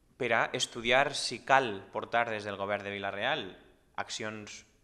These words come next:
legals, judicials, per la via que siga.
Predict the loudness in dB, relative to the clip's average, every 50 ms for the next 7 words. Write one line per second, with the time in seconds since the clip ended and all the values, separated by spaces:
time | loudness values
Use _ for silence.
0 | _ _ _ -12 -10 -6 -4 -2 -4 -4 -6 -12 -16 -16 -18 _ _ _ _ _
1 | _ _ _ _ _ _ _ _ _ _ _ -10 -8 -8 -6 -2 -2 -2 -2 -2
2 | -4 -12 -14 -16 -16 _ _ _ _ -4 -4 2 4 4 4 4 2 0 0 -2
3 | -4 -4 -6 -4 -4 -4